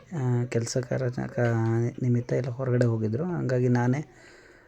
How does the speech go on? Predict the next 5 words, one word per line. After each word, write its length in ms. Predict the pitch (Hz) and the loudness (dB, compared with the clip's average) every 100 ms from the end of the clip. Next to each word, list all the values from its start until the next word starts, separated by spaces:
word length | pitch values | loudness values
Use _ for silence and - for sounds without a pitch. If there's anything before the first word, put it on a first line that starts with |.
| _ - | _ -2
ವಿಡಿಯೋ 240 | 123 127 131 | 2 4 4
ಮಾಡಿ 280 | 127 123 135 | 2 2 2
ನಿಮಗೊಂದು 520 | 127 123 120 117 120 - - - - - _ _ _ _ _ _ _ _ _ - | 2 2 2 2 -2 -6 -20 -20 -20 -20 _ _ _ _ _ _ _ _ _ -6
ಅಪ್ಲೋಡ್ 340 | 127 139 127 | -2 2 4
ಮಾಡಿದ್ದೆ. 360 | 120 117 107 | 4 2 0